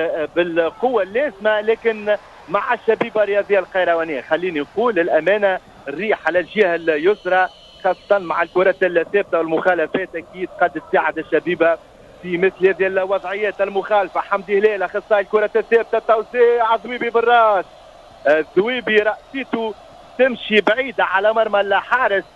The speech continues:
آه، بلال عزيز، رغم أنه في الحقيقة ما كانش في مراقبة، يعني كان محل المتابعة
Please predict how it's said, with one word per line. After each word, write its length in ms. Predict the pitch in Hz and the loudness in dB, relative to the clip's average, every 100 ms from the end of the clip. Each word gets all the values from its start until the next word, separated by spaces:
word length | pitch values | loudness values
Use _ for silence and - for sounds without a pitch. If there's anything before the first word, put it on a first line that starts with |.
| 196 | -2
آه، 600 | 190 180 170 165 160 151 | 2 4 4 2 2 0
بلال 300 | 180 214 262 | -4 -4 -4
عزيز، 400 | 233 180 214 170 127 | -4 -2 -2 -2 -4
رغم 260 | 165 160 214 | -6 -4 -4
أنه 260 | 226 214 | -2 -4
في 280 | 190 - - | -4 -8 -2
الحقيقة 460 | 180 - 254 - 208 | -2 0 -2 0 0
ما 120 | 208 | -2
كانش 320 | - 262 233 - | -2 -2 -2 -8
في 140 | 226 247 | -6 -2
مراقبة، 520 | 233 233 214 - 123 | 2 2 0 -4 -6
يعني 360 | 143 160 170 170 | -4 -4 -6 -2
كان 160 | 220 190 | -2 0
محل 360 | 180 - 220 190 - - - | -4 -2 -2 -4 -20 -16 -2
المتابعة 1400 | 160 175 175 170 165 165 160 165 180 - 269 240 - 214 | -2 0 0 2 2 0 0 0 -2 0 0 0 -2 -2